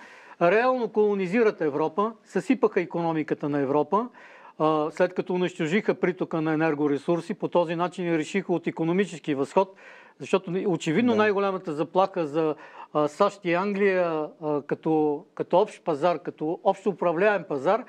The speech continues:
Speaker 1: са, а, съюза между, а, добре работещата технологично Европа и ресурса, об-, ресурса на, на Русия. Всъщност те по този начин си го решиха този проблем. Мислят, че го решиха.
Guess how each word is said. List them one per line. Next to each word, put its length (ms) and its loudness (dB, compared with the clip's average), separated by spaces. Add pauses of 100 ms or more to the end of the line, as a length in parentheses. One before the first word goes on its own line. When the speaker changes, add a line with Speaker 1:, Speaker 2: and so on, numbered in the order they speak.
(340)
Speaker 1:
са, 500 0 (160)
а, 380 0 (100)
съюза 560 0
между, 460 0 (340)
а, 140 2
добре 580 2
работещата 680 -2
технологично 880 -2
Европа 600 2 (120)
и 420 0
ресурса, 540 2
об-, 420 2
ресурса 480 0
на, 380 0 (300)
на 160 4
Русия. 420 0 (240)
Всъщност 360 -2
те 140 2 (160)
по 100 -2
този 280 2
начин 300 -2
си 120 -4
го 180 2
решиха 580 0
този 260 2
проблем. 460 0
Мислят, 380 -4
че 120 -4
го 160 0
решиха. 420 -4